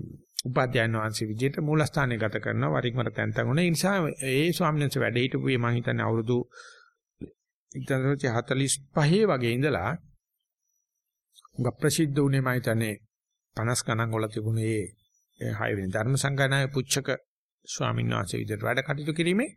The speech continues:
උන්වහන්සේගේ තියෙන ඒ ත්‍රිපිටක දැනුම හොඳට මෙඩි වෙන්න පටන් ගත්තා. ඒ ඉඳලා අපවත් වෙනකම්ම ආපු ප්‍රශ්න සියල්ලම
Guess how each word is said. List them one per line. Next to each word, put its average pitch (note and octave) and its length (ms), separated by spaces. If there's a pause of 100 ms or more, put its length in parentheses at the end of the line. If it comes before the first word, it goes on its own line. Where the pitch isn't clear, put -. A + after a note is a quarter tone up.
(440)
උන්වහන්සේගේ B2+ 460
තියෙන A#2+ 200
ඒ A#2 180
ත්‍රිපිටක B2+ 380
දැනුම A#2 280
හොඳට A2+ 280
මෙඩි G#2+ 220
වෙන්න A#2+ 160
පටන් C#3 220
ගත්තා. F3 220
ඒ C#3+ 40
ඉඳලා D#3+ 420
අපවත් E3 400
වෙනකම්ම G3 480 (560)
ආපු D#3+ 260
ප්‍රශ්න G3+ 360
සියල්ලම F#3+ 640